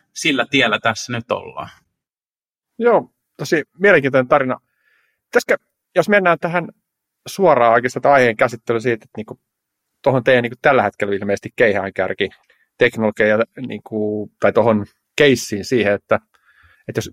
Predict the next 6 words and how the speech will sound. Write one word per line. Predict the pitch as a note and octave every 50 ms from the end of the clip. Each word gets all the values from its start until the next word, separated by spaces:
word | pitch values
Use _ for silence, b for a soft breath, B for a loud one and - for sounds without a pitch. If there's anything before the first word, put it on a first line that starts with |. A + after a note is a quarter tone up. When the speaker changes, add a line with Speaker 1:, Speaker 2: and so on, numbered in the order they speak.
| _ _
Speaker 2:
mietitään | - C#3 C#3 B2+ B2+ A2 G#2+
tätä | A#2 A2 A2+
videopelien | C3+ B2+ A#2+ A2 G2+ - G#2+ F#2+ G2+ G2 F#2+ G2 - _ _ _ _ _ _ -
keskustelua | - B2 A2 - - - - - - A2 G2+
ja | G2+
moderointia, | G#2+ A#2+ B2 A2+ G#2+ G2+ G2+ G2 F#2+ F#2+ F#2 - - G2 F#2+ G2 F#2+ -